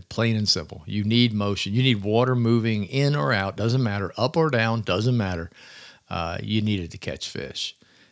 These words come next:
And, um, our fish are lazy. I've said this in, in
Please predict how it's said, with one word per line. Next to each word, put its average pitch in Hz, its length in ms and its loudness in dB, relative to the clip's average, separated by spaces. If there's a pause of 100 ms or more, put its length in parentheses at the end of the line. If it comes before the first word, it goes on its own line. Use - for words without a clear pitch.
(200)
And, 98 380 -4
um, 101 360 -6 (680)
our 135 160 4
fish 139 320 2
are 101 80 0
lazy. 135 600 2 (140)
I've 92 240 -4
said 113 260 2
this 113 240 0
in, 90 320 -8
in 90 280 -8